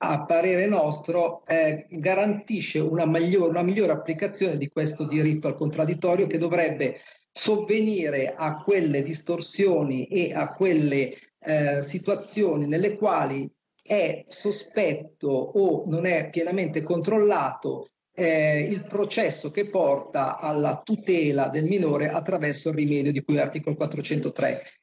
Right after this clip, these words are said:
In diversi di questi, ehm, eh, progetti di legge esiste una adeguata, ehm, redazione, eh, riformulazione dell'articolo quattrocentotre, sulla quale non mi dilungo,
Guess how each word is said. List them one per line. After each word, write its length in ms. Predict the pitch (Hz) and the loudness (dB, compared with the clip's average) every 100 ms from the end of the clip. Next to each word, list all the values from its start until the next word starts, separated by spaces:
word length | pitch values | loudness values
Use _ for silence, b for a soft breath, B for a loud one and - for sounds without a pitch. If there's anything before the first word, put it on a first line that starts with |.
| _ - | _ -4
In 120 | 190 185 | 0 2
diversi 480 | 185 240 220 - | 2 2 0 -4
di 120 | 156 151 | -12 0
questi, 500 | 175 170 165 151 151 | 0 0 -2 -2 -2
ehm, 840 | 160 156 147 143 143 139 139 135 131 | 0 2 2 2 2 -2 -4 -6 -2
eh, 320 | 131 131 - | -2 -4 -8
progetti 460 | - 147 190 - 147 | -6 -2 -2 -2 -4
di 140 | 170 | -2
legge 680 | 185 160 147 139 113 - - - | 0 0 -2 -2 -2 -4 -8 0
esiste 920 | 185 147 214 - - 123 - - - | 0 0 -4 -6 -4 -4 -4 -10 -10
una 580 | 170 165 160 151 143 - | -2 2 2 2 0 0
adeguata, 1000 | 160 156 156 170 190 151 - 131 127 - | -2 -2 0 2 2 0 -2 -4 -4 -8
ehm, 1200 | 156 151 147 143 135 135 131 127 123 127 123 123 139 | -2 2 4 4 2 0 -4 -4 -6 -4 -2 0 0
redazione, 1120 | 180 180 - - - 196 165 147 135 131 - | 0 0 -2 -4 -2 2 2 0 0 -2 0
eh, 160 | 151 | 0
riformulazione 1300 | 160 208 185 160 165 160 156 - 190 180 147 135 127 B - - | 2 0 0 0 2 2 0 -2 2 2 2 0 -4 B -20 -4
dell'articolo 680 | 175 175 156 156 202 165 156 | 0 2 2 0 -4 -2 0
quattrocentotre, 640 | 156 156 156 180 165 185 | -2 -2 -2 -2 0 0
sulla 240 | 151 143 131 | 0 -2 -2
quale 260 | 175 143 | 0 0
non 140 | 147 147 | -2 -4
mi 140 | 160 | -6
dilungo, 640 | 160 220 185 156 156 214 | -4 -2 -2 0 2 0